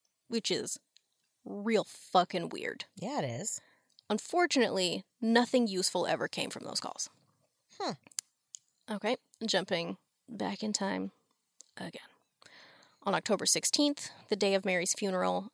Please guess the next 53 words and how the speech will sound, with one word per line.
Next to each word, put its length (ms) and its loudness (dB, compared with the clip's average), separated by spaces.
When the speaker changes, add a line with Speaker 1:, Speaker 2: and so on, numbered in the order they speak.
Speaker 1:
Marilyn 480 4
was 300 -2
the 240 -8
only 280 4
one 180 6
to 100 0
see 160 2
her 120 0
mo-, 120 -2
her 100 4
mother's 320 0
remains. 440 -6
Speaker 2:
Mm-hmm. 180 -6
Speaker 1:
Uh, 240 4
she'd 240 2
requested 460 4
to 100 -2
view 260 0
them 160 4
before 340 0
they 140 2
were 80 0
placed 320 2
into 220 -2
her 140 -8
custom 480 -2
blue 180 -2
casket, 640 -4
her 100 -4
favorite 340 -8
color, 300 -2
Speaker 2:
Mm-hmm. 320 -6
Speaker 1:
because 220 0
she 100 2
wanted 240 6
to 60 0
make 160 4
sure 300 2
that 180 2
they 100 4
had 120 0
been 220 -2
removed 480 2
from 160 0
the 80 2
body 320 6
bag 440 4
that 140 -2
they 120 2
had 120 -4
been 120 -4
kept 340 -6
in. 200 -10